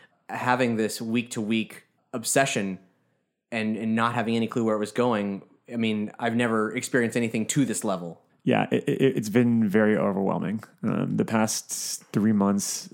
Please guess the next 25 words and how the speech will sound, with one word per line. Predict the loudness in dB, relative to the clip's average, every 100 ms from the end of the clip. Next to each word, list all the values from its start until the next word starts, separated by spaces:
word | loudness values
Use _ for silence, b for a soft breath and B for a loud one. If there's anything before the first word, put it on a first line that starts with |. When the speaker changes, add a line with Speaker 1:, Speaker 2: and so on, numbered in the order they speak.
| -6
Speaker 2:
have | -4 -2
been | -4
some | 0
of | 0
the |
best | 2 0 0 -6 -8 -14 -8
experiences | -8 -2 -2 0 0
I've | 0 -2
had | -2 0 0 0 -4
<laughs> | -6
with | -4 -4
the |
television | 0 2 4 2 2
medium. | 2 2 2 -2 B B B B -4
Uh, | 0 0
I, | 0
th-, | -2 -2
I |
think | -2 -2 0
when | 0 0
it | -2
started | 0 2 2 2
back | 0 0
in | 0
May, | 2 2 2